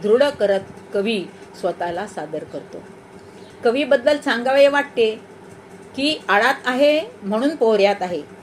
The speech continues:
अशा अनेक कविता त्यांच्या आपण पाहू शकतो.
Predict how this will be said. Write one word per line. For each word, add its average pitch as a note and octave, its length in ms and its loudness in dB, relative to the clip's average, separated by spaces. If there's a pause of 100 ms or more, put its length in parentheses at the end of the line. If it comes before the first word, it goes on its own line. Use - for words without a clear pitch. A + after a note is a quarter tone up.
(840)
अशा G#3 280 0 (120)
अनेक C4 360 2
कविता B3+ 380 2
त्यांच्या G#3+ 540 0 (140)
आपण G3+ 240 -4
पाहू F3+ 260 -4
शकतो. F#3 400 -8